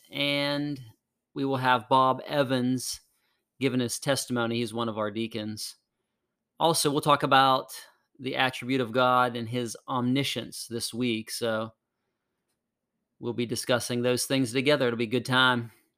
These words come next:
And don't forget, our Sunday school lesson continues through the book of Mark. So we're marching through Mark.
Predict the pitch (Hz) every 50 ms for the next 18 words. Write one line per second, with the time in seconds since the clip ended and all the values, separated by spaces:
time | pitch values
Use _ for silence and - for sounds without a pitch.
0 | _ - - - _ _ _ _ - 127 123 135 135 135 135 139 127 135 127 127
1 | 123 120 - - 151 143 139 127 117 - - - 135 123 120 120 127 127 120 -
2 | - 139 127 123 123 127 123 _ _ _ _ _ _ _ _ _ _ _ _ _
3 | _ _ _ _ _ - - 143 139 - 165 170 170 170 170 170 170 151 - -
4 | 156 143 135 120 117 143 139 - 117 104 117 127 131 135 131 123 110 107 - -
5 | - 135 135 139 139 131 131 131 135 131 - - 143 127 123 120 - - 135 131
6 | 131 131 131 131 131 135 135 -